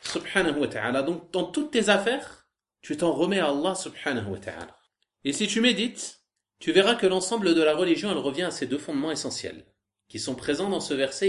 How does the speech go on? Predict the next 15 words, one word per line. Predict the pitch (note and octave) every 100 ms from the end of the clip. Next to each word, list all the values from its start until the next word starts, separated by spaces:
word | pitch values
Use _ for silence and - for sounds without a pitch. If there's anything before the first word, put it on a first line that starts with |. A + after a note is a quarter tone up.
| -
Iyyaka | C#3+ D3 E3+ E3 D#3+
na'bud | D3 C#3+ G3+ A3 - - _ _
wa | A2+ B2
iyyaka | B2 B2 F3 F#3 F3+
nasta'in ». | F3 - B2 F#2 E2
C'est | - -
toi | - D3
seul | E3 G#3+ A3
que | -
nous | F3+ E3
adorons. | E3+ D#3+ D3 - - _ _ _
En | G2+
prononçant | - - C#3+ D3 E3
cette | - C3
parole, | - A2+ D#3+ F3 G#2